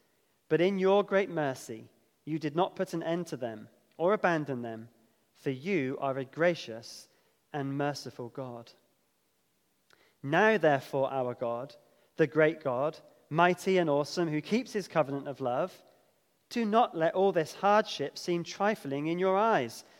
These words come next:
the hardship that has come on us, on our kings and leaders, on our priests and prophets, on our ancestors, and all your people from the days of the kings of Assyria until today. In all that has happened to us, you have remained righteous.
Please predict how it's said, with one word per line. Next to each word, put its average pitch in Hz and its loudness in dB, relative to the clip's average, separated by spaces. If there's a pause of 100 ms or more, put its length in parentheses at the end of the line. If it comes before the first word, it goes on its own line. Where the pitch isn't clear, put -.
(220)
the 175 6
hardship 208 4 (260)
that 180 6
has 175 2
come 202 0
on 160 0
us, - -12 (260)
on 180 6
our 175 6
kings 151 -2
and 156 -4
leaders, 151 -2
on 165 -2
our 165 4
priests - -4
and 139 -8
prophets, - -4 (240)
on 185 6
our 190 10
ancestors, 170 0 (240)
and 165 2
all 226 6
your 208 2
people 196 -4
from 156 -6
the 151 -2
days 185 4
of 170 -8
the 156 -6
kings 185 -4
of 151 -4
Assyria 185 0
until 160 -2
today. 123 -8 (680)
In 175 2
all 240 6
that 233 4
has 214 -2
happened 208 -4
to 185 0
us, - -6 (300)
you 190 0
have 165 0
remained 165 0
righteous. 147 -8